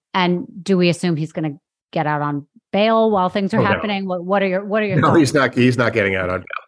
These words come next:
Speaker 2: No, no, they're not gonna let this guy out on bail. Uh, he'll stay in there. He did say apparently he whispered under his breath. They heard him say, "I didn't do this." Um, you know, we have to let the, the, um,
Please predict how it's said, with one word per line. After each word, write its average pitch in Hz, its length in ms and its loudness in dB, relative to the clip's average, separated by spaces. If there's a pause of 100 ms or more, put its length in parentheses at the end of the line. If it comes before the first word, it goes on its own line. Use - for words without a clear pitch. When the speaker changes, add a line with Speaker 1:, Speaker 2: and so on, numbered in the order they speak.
Speaker 2:
No, 95 140 -16 (260)
no, 101 280 -2
they're 110 160 4
not 117 180 2
gonna 104 220 2
let 98 180 0
this - 160 -6
guy - 220 -4
out - 160 -8
on - 140 -10
bail. 107 300 -8 (360)
Uh, 104 760 2
he'll 127 380 2
stay 131 400 4
in 117 160 2
there. 110 440 2
He 123 160 0
did 135 240 0
say 123 360 2
apparently 117 420 -2
he 113 80 -2
whispered 117 400 0
under 107 240 2
his 101 140 0
breath. 107 320 -2
They 107 140 -2
heard 101 260 -2
him 104 120 -4
say, 101 240 -2
"I 95 120 -4
didn't 98 180 -4
do 98 220 2
this." 95 440 0 (540)
Um, - 720 -6 (760)
you 127 200 2
know, 110 160 6
we 107 100 4
have 107 220 0
to 117 100 2
let 104 280 0
the, 104 360 -6
the, 107 400 -8
um, - 560 -12